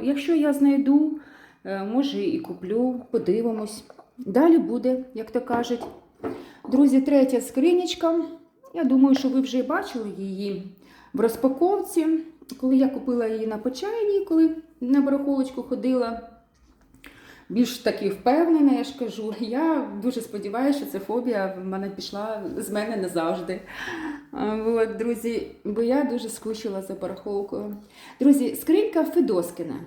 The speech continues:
автор Міхеєв. Мене тішить, що вона на Олікс схожа за розміром дві тисячі сімсот гривень. Я погуглила.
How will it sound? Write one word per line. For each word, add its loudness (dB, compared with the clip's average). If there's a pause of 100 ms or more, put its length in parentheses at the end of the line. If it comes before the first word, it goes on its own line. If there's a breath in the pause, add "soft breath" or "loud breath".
(260)
автор 2
Міхеєв. 4 (1040 loud breath)
Мене 6
тішить, -2
що -10
вона 2
на 6
Олікс 4
схожа -2
за -4
розміром 2 (100)
дві 0
тисячі -2
сімсот -6
гривень. -2 (440)
Я -4
погуглила. -2